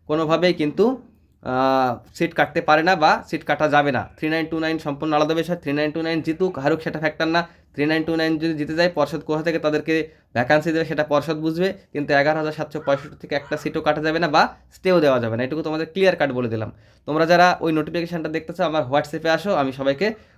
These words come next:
ওই নোটিফিকেশানটা দেখিয়ে দিচ্ছি। ঠিক আছে, তো ভিডিও আমি আর দীর্ঘায়িত করবো না, খুব সংক্ষেপে ভিডিও করার চেষ্টা করছি। তোমাদের মন অনেকেরই ভালো না এই থ্রি নাইন টু নাইন নিয়ে,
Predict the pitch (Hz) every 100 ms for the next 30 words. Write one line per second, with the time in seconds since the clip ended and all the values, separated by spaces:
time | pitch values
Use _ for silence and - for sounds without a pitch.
0 | - 135 139 143 135 151 165 147 127 127
1 | 110 - 104 - _ 170 196 175 113 -
2 | _ 127 127 151 180 175 170 151 151 156
3 | 160 156 160 170 185 202 _ _ _ _
4 | 156 - 151 170 165 165 160 160 156 160
5 | 160 165 165 165 147 143 143 147 156 156
6 | _ _ - 151 151 175 139 147 151 165
7 | 139 156 156 - 160 156 156 151 139 120
8 | 107